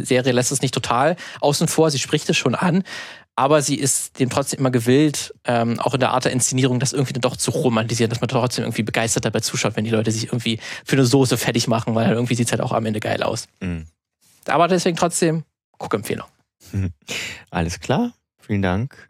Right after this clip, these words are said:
Speaker 2: ähm, für The Bear.
Speaker 1: The Bear.
Speaker 2: The
Speaker 1: So,
Speaker 2: Bear.
Speaker 1: Lukas, du hast
Speaker 2: Nicht
Speaker 1: uns
Speaker 2: Cocaine
Speaker 1: mal
Speaker 2: Bear,
Speaker 1: wieder
Speaker 2: sondern The Bear.
Speaker 1: The Bear.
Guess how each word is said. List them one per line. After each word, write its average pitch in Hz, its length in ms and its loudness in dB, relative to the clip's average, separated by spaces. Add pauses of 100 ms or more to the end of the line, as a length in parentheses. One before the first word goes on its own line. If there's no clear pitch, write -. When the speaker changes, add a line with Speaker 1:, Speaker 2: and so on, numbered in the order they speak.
Speaker 2:
ähm, 90 500 0 (440)
für 90 500 2 (120)
The 87 120 -2
Bear. 76 520 -6 (440)
Speaker 1:
The - 120 -10
Bear. 64 360 -8 (120)
Speaker 2:
The - 140 -14
Speaker 1:
So, - 120 -2
Speaker 2:
Bear. 120 100 -2
Speaker 1:
Lukas, - 180 -2
du 151 140 4
hast 156 60 6
Speaker 2:
Nicht 117 120 2
Speaker 1:
uns 170 160 4
Speaker 2:
Cocaine 131 160 6
Speaker 1:
mal 143 60 6
Speaker 2:
Bear, 131 140 4
Speaker 1:
wieder 127 100 6
Speaker 2:
sondern 95 300 2
The - 80 -8 (120)
Bear. - 140 -14
Speaker 1:
The 123 140 2
Bear. - 520 -6